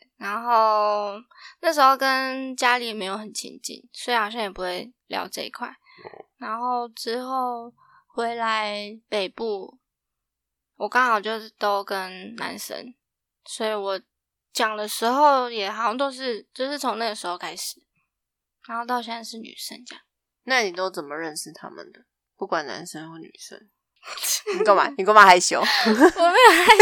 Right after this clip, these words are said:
Speaker 1: 羞。
Speaker 3: <laughs> 你干嘛扑哧？
Speaker 1: 就像你去认识其他朋友一样啊。
Speaker 3: 你说透过朋友介绍认识的？
Speaker 1: 也没有介绍啊，就是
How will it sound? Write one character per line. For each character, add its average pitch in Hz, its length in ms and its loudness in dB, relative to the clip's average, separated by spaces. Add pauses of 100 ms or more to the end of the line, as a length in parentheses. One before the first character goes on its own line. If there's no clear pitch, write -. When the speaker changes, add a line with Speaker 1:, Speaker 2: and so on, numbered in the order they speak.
Speaker 1:
羞。 539 140 10 (100)
Speaker 3:
<laughs> 370 100 6
你 311 60 2
干 320 140 8
嘛 302 120 6 (240)
扑 311 240 10
哧？ 269 500 4 (1080)
Speaker 1:
就 392 160 -2
像 370 400 4 (960)
你 254 220 0
去 269 60 0
认 339 320 8
识 339 220 -2
其 254 200 -4
他 254 180 4
朋 233 220 -6
友 220 120 -8
一 175 200 -10
样 175 180 -6
啊。 - 200 -14 (500)
Speaker 3:
你 180 120 -6
说 220 200 2
透 220 200 2
过 220 180 0
朋 180 200 -6
友 160 220 -2
介 160 240 -8
绍 143 200 -4
认 143 220 -8
识 - 160 -16
的？ - 100 -20 (440)
Speaker 1:
也 220 120 -10
没 233 120 0
有 285 160 6
介 226 260 -6
绍 214 200 -4
啊， - 220 -6
就 - 140 -10
是 214 340 -10